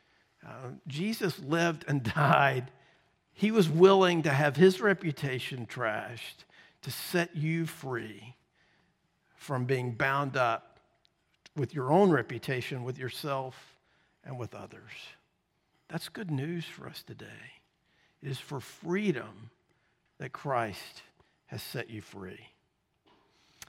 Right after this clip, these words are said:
Hear these words of institution from the Lord's Supper. "For I received from the Lord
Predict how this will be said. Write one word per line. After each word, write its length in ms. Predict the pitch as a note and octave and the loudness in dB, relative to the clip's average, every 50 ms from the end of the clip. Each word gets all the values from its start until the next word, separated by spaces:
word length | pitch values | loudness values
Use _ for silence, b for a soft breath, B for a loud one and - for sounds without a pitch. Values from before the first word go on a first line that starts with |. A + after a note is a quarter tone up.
| b | b
Hear 140 | _ F3+ F3+ | _ 6 8
these 160 | E3 D3+ C3+ | 8 6 6
words 300 | C#3+ D3+ D#3 D3+ D3 B2+ | 4 4 4 2 2 2
of 80 | D3 C3 | 0 0
institution 720 | D3 C#3+ - - C#3 A2+ - F3+ E3 D3+ - - D#3 C3 | 0 0 -2 -4 -8 -2 2 2 2 2 2 -2 -4 -6
from 160 | A#2+ C#3+ C3+ B2+ | -4 -4 -2 0
the 80 | C3 | 0
Lord's 280 | C3 C3 C#3 C3+ B2 - | 0 0 0 -2 -2 -2
Supper. 340 | - F3+ D#3 D#3 - D#3 C3+ | 2 2 2 2 2 0 -2
"For 140 | - D3+ | 0 0
I 20 | C#3 | 0
received 540 | C3+ C3 C3 A#2+ - G3 G3+ F#3 F3+ F3 - | 0 2 0 0 2 4 8 8 8 8 6
from 120 | D#3+ D#3+ | 4 4
the 80 | D3 C#3 | 4 4
Lord 440 | C#3 D3 D#3 F3 E3 D#3+ F3 D#3 | 4 6 8 8 10 10 10 8